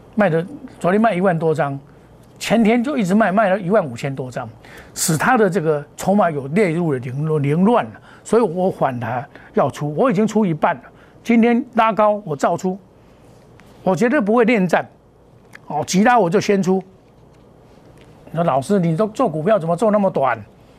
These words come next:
不是做那么短，我做很长啊。我从去年九月一号开始，九月，九月二号开始做到十月半，十月中都赚一倍了，赚一倍了，我就开始，这个就是这陷入盘整嘛。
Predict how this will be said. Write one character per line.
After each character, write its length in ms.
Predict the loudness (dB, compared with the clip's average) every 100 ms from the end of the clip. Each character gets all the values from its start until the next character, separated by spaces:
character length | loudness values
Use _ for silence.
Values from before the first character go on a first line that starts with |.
| -20 -20 -12
不 120 | -8
是 120 | -6
做 160 | -2 -2
那 80 | -4
么 140 | -8
短， 160 | -12 -16 -20 -20 -20 -20 -12 -2
我 100 | 2
做 160 | 4
很 120 | 2 2
长 220 | -2 0
啊。 180 | -2 -2 -10 -20 -20 -20 -4
我 100 | 0
从 180 | 2 2
去 200 | 2 4
年 160 | 2
九 220 | 2 0
月 140 | 2 0
一 120 | 2
号 180 | 0 0 -8 -20 -20
开 240 | -4 -2
始， 200 | -2 -6 -20 -20
九 200 | -2 0
月， 280 | 2 0 -2 -10 -20 -20 -20 -6
九 180 | -2 0
月 180 | 0 0
二 200 | 2 4
号 140 | 4
开 160 | 2 -2
始 180 | -4 -16 -18 -20 -20 -20 -20 -20 -20 -6
做 160 | 0 2
到 160 | 2
十 220 | 2 0
月 100 | 2
半， 180 | 2 0 -2 -12 -20 _ _ _ -20 -20 -20 -20 -8
十 100 | -4
月 200 | 2 2
中 220 | 2 2 2
都 100 | 2
赚 180 | 0
一 60 | 0
倍 220 | 0 -2
了， 60 | -2 -8 -20 -20 -20 -6
赚 180 | -2 0
一 80 | 0
倍 180 | 0 2
了， 240 | 4 4
我 100 | 2 0
就 40 |
开 160 | -2 -4
始， 200 | -4 -8 -16 -20 -20 -2
这 100 | 0
个 80 |
就 100 | 2
是 160 | 0 0
这 80 | -2
陷 220 | -2 -2
入 100 | -2
盘 200 | -2 -4
整 120 | -6
嘛。 100 | -14